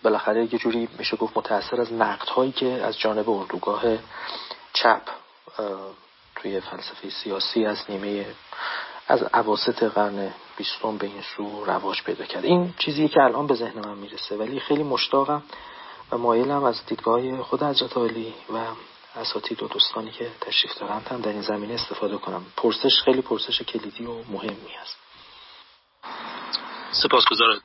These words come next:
Speaker 2: از توجهتون و فرمایش بسیار روشنگرتون.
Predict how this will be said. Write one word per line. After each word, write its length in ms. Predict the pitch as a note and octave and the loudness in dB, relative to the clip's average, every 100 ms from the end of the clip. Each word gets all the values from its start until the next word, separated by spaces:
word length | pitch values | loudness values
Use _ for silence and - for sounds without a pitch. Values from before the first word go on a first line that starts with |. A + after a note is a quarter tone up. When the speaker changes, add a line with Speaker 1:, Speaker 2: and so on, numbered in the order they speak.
| - | -4
Speaker 2:
از 160 | G#2+ | -4
توجهتون 600 | - - - G2+ F#2 F2+ - | -4 -8 -4 -6 -4 -8 -8
و 40 | - - | -14 -6
فرمایش 360 | F#2 - - - - | -4 -4 -2 -2 2
بسیار 300 | - - - | 2 2 2
روشنگرتون. 680 | - - - - C6+ - - | 4 4 4 0 -2 -2 -6